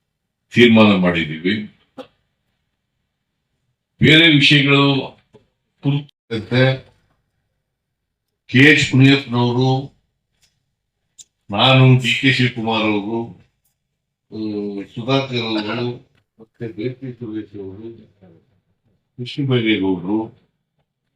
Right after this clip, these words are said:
ಪರಮೇಶ್ವರ್ ಅವರು, ನಾವೆಲ್ಲರೂ ಕೂಡ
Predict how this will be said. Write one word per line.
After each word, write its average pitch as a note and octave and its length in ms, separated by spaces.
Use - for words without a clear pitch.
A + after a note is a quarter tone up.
ಪರಮೇಶ್ವರ್ A#2 640
ಅವರು, G2+ 560
ನಾವೆಲ್ಲರೂ A2 420
ಕೂಡ A2+ 160